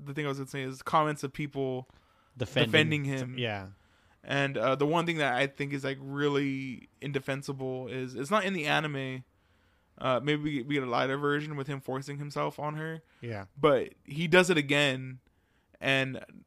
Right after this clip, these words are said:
Speaker 1: Nana doesn't fight back because he, she doesn't want any of his ire.
Speaker 2: Mm-hmm.
Speaker 1: So she just takes it.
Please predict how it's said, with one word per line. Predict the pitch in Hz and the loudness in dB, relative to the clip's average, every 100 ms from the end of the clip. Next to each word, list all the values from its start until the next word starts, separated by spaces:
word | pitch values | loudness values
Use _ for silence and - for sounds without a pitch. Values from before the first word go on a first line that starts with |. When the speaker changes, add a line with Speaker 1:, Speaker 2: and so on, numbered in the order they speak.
| _ | _
Speaker 1:
Nana | 151 151 156 160 | 0 6 6 6
doesn't | 151 131 | 4 0
fight | 151 143 117 | 2 2 4
back | 135 131 131 - - | 4 4 2 -6 -8
because | 131 139 127 123 | -4 -4 -4 -4
he, | 139 135 127 80 69 _ _ _ - | -6 -6 -8 -12 -20 _ _ _ -10
she | - | 0
doesn't | 151 143 135 | 2 2 -2
want | 139 107 | -4 -2
any | 139 | -2
of | 135 | -4
his | 127 | -4
ire. | - 135 123 123 123 - _ _ _ _ _ 117 | 0 0 0 -6 -10 -14 _ _ _ _ _ -14
Speaker 2:
Mm-hmm. | 98 98 | -12 -4
Speaker 1:
So | 151 | -2
she | 143 151 | 0 0
just | 139 127 | -2 -2
takes | - 127 123 127 | 0 0 -2 -10
it. | 117 - | -10 -12